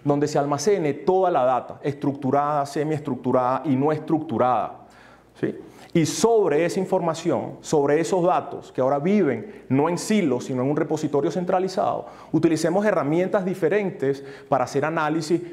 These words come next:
diferentes sobre esa información, ¿sí? Estoy hablando de no solamente texto, estoy hablando de imágenes, estoy hablando de, ah, audio,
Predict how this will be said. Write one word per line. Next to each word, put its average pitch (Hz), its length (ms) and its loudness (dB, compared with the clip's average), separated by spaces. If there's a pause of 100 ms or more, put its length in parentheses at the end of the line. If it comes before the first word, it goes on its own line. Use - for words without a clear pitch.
diferentes 180 680 0
sobre 143 720 0
esa 117 180 0
información, 104 560 -4 (540)
¿sí? - 340 -4 (400)
Estoy 127 220 0
hablando 151 440 2
de 165 180 0
no 180 100 0
solamente 190 580 0
texto, - 640 -6
estoy - 180 -2
hablando 139 320 2
de 110 80 0
imágenes, 101 560 -4
estoy 117 220 -4
hablando 131 380 0
de, 104 300 0 (280)
ah, - 280 -2
audio, 120 580 0